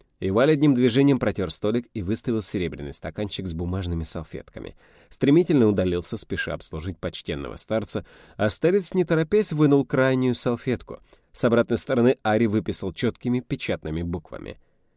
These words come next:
Американские лётчики дважды упоминали кодовое название операции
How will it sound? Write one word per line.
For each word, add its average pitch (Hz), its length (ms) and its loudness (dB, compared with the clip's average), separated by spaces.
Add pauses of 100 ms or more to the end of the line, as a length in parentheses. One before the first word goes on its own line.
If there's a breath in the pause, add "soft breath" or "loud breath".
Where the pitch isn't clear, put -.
(360)
Американские 92 680 -2
лётчики 110 460 -4
дважды 139 500 4
упоминали 139 520 4
кодовое 131 420 6
название 120 500 4
операции 107 680 0